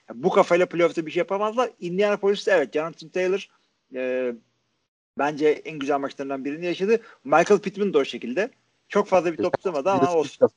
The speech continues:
Speaker 2: ilk defa yüz yardı geçmişti geçen hafta. Bu hafta da ilk touchdown'ını yaptı.
Speaker 1: Evet, o
Speaker 2: Ya,
Speaker 1: touchdown'unda da,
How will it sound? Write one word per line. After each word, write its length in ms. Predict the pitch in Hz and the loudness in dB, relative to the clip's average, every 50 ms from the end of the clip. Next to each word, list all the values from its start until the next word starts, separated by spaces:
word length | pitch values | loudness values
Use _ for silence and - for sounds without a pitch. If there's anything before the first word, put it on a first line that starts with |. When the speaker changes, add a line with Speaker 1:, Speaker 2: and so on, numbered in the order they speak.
| _ - | _ -20
Speaker 2:
ilk 180 | - - _ - | -20 -10 _ -4
defa 300 | 151 - - 156 165 196 185 160 127 127 | 6 12 12 12 12 12 12 10 4 0
yüz 200 | 143 135 123 - | -2 0 8 12
yardı 260 | 151 143 143 143 156 | 12 12 12 12 10
geçmişti 440 | 147 127 107 - - 98 - - 101 | 6 4 4 2 -4 -14 -8 -4 -4
geçen 220 | 98 - - 101 | -4 -2 -2 -4
hafta. 320 | 98 101 - - - 175 | -4 -4 -2 0 2 8
Bu 80 | 160 143 | 10 10
hafta 200 | 135 123 127 139 | 10 10 10 8
da 100 | 151 151 | 6 6
ilk 120 | 139 - | 4 4
touchdown'ını 600 | - 139 120 - - - 117 113 117 135 160 180 - _ _ _ _ _ - - - - _ _ _ - | 4 4 4 4 2 2 2 2 2 2 0 -2 -4 _ _ _ _ _ -20 -20 -20 -20 _ _ _ 10
yaptı. 340 | 123 131 127 127 123 - | 10 10 10 8 2 0
Speaker 1:
Evet, 80 | 98 - | 2 6
o 40 | - | 10
Speaker 2:
Ya, 80 | 135 | 10
Speaker 1:
touchdown'unda 680 | 160 185 127 110 120 180 185 185 190 196 202 202 233 196 | 10 10 10 8 6 4 4 4 2 -2 -2 -2 0 0
da, 320 | 202 175 147 131 - - | 2 2 2 0 -2 -6